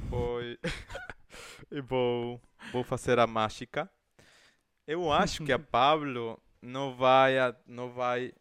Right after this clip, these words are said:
Speaker 1: não vai deixar aquele jeito que ela tem de fazer música com o tempero brasileiro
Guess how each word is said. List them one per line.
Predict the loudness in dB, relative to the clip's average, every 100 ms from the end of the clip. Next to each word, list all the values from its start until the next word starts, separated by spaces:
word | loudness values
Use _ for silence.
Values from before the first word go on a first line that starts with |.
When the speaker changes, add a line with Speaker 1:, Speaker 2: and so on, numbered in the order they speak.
| -20
Speaker 1:
não | -20 -12 -10 -6
vai | 0 2 2 -4 -14
deixar | _ -12 -8 -2 -2
aquele | -2 -6 -10
jeito | -6 -6 -6 -10
que | -10
ela | -8
tem | -8 -10
de | -10
fazer | -14 -12 -12
música | -12 -16 -12 -14
com | -12 -16 -18 _ _ _ _ _ _ _ _ -12
o | -10 -4
tempero | -4 -2 0 0 0
brasileiro | -4 -6 -8 -8 -8 -12 -16